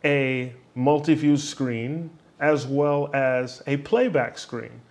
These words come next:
and that will come in very handy later. The next problems with the single U S B C,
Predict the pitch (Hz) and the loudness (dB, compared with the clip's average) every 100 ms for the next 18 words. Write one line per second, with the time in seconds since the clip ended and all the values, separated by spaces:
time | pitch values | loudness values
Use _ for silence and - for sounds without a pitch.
0 | _ - 127 127 127 147 147 139 143 143 | _ -6 -2 2 4 4 4 -2 0 0
1 | 131 131 - 156 139 127 120 120 170 170 | 0 -4 -6 -2 -2 -2 -4 4 4 6
2 | 151 151 139 127 120 120 123 98 - _ | 0 0 -2 0 0 2 0 0 -12 _
3 | _ _ _ _ _ - - _ _ _ | _ _ _ _ _ -20 -20 _ _ _
4 | _ _ 156 156 151 165 226 - - 180 | _ _ 8 8 8 4 4 0 2 6
5 | 160 151 135 139 135 139 - 160 160 156 | 6 4 0 0 0 -2 0 2 4 4
6 | 143 135 127 - 117 - - 196 139 110 | 4 2 0 -4 -6 -6 -4 -2 -2 -4